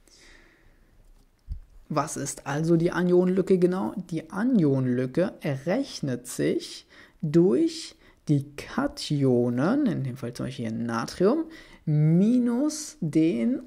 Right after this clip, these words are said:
Anionen im Blut. Also eigentlich sollte im Blut keine Ladung an für sich sozusagen vorliegen. Das heißt, rein theoretisch würde das genau null ergeben, wenn man alle Anionen den Kation subtra-, subtrahiert.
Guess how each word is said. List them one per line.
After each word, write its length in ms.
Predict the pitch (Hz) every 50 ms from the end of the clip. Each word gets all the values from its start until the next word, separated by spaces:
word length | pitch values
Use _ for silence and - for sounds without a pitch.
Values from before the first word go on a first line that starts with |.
| - - -
Anionen 960 | - 156 175 208 220 202 175 165 160 151 143 143 135 127 - - - - 202 - -
im 300 | - 175 180 185 160 160
Blut. 520 | 175 190 202 190 - - - - - - _ _ - - - - - - - - _
Also 280 | 160 143 139 135 -
eigentlich 460 | - 143 151 180 196 196 180 175 170 -
sollte 320 | 170 165 160 156 156 156
im 160 | - 143 139
Blut 280 | 135 147 147 147 139 143 - - - - _ _ - - -
keine 480 | - - - 160 156 151 139 127 127 131 - -
Ladung 440 | - 143 139 139 147 156 151 143 127
an 120 | 127 131 131
für 120 | - 135
sich 220 | 131 160 180 196
sozusagen 360 | 185 170 170 - 147 135 131 131
vorliegen. 540 | - - 143 147 175 190 202 226 247 254
Das 200 | 226 190 - -
heißt, 340 | - - - - - - - - _ _ _ _ _ _ _ - -
rein 360 | 185 - 170 180 202 180 170
theoretisch 800 | - - - 202 202 202 185 185 180 175 175 190 190 190 190 - - - _ _
würde 380 | - 151 151 165 170 160 165 151
das 380 | 143 143 147 143 - - - -
genau 540 | 156 139 131 135 127 143 147 147 143 139 -
null 320 | 147 139 143 156 156 147
ergeben, 340 | 143 135 131 143 143 143 147
wenn 120 | 143 135
man 160 | 131 127 127 - - _ _ -
alle 460 | 151 160 175 175 185 185 180 190 190 - - - - - -
Anionen 760 | - 143 156 165 156 156 151 151 151 147 147 147 147 143 - -
den 140 | 151 143 139
Kation 340 | - 135 123 - 139 139
subtra-, 340 | 131 135 131 - - 180 190 -
subtrahiert. 640 | - - 135 - 156 165 165 170 170 - - - -